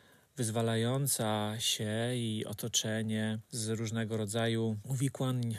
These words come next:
w kłamstwo, postprawdę, konwencję, bezmyślność. A więc, e, o tym, jak to czasem bywa i dlaczego, że filozof, czyli filozoficzna myśl,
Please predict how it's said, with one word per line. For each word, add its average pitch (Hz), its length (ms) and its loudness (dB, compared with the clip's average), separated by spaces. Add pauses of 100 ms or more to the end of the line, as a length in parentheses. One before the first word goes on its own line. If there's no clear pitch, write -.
(160)
w 110 420 -2 (300)
kłamstwo, 123 560 0
postprawdę, 117 960 -2
konwencję, 113 880 -2
bezmyślność. 117 760 0 (1000)
A 123 80 -2
więc, 139 320 6
e, 143 340 8 (520)
o 139 100 4
tym, 104 380 0 (800)
jak 113 240 -2
to 107 500 -2 (440)
czasem 113 540 0 (140)
bywa 147 360 2
i 123 100 2
dlaczego, 110 760 -4 (340)
że 113 440 -2 (140)
filozof, 123 600 0
czyli 110 240 -2
filozoficzna 110 760 -6
myśl, 117 540 -2